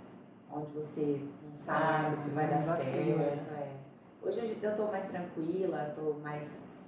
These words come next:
Speaker 1: é, centrada, já tenho a minha carteira de clientes
Speaker 2: Aham.
Speaker 1: estabelecida, né?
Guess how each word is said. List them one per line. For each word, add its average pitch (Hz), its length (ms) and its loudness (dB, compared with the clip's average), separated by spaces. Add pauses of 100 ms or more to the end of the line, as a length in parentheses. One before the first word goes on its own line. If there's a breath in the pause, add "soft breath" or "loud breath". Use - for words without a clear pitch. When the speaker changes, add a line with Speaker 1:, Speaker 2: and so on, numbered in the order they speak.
(140)
Speaker 1:
é, 147 240 4
centrada, 147 960 2
já 147 160 2
tenho 151 500 -2 (140)
a - 80 -6
minha 147 480 2
carteira 147 380 2
de - 120 -4
clientes 143 520 -4
Speaker 2:
Aham. 165 100 2
Speaker 1:
estabelecida, 143 840 2
né? 151 220 -4